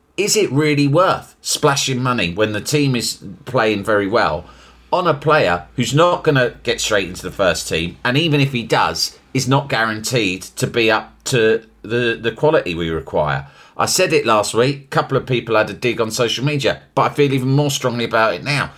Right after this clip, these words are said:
You're better off going and signing a veteran of the Premier League who wants one last go, is happy to sit on the bench,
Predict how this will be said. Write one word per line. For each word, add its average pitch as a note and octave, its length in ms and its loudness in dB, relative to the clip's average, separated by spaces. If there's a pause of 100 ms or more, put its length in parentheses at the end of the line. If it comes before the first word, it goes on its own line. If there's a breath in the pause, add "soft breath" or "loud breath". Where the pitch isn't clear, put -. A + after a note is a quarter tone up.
(160 loud breath)
You're A2 140 2
better B2 420 2
off G2+ 240 2
going A2+ 280 2
and A2 100 -6
signing G#2+ 480 0
a G2+ 80 -2
veteran A#2+ 500 -4
of G#2 80 -12
the F#2 80 -12
Premier F2 480 -2
League D#2+ 380 -4 (200 loud breath)
who B2 140 2
wants A2 280 0
one C#3+ 280 2
last G#2 360 0
go, E2 320 -2 (280 loud breath)
is - 140 -4
happy D#3+ 320 -2
to - 140 -10
sit - 180 -4
on F2 120 -4
the E2+ 60 -6
bench, D#2 380 -6